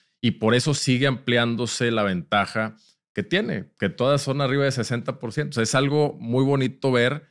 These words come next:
que por primera vez en nuestra historia nacional va a llegar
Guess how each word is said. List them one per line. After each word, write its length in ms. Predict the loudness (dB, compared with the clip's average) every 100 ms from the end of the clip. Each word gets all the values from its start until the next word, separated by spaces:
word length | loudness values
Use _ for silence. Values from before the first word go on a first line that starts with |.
| _ _ _ -4
que 100 | -4
por 320 | 0 -2 -2
primera 420 | 0 2 6 6 6
vez 500 | 6 2 -2 -12 -10
en 120 | -2 0
nuestra 360 | 0 -2 -4
historia 420 | -4 0 0 2
nacional 680 | 0 -2 0 2 2 0 -4 _ _ _ _ -6 2
va 80 | 4
a 40 |
llegar 480 | 6 4 2 2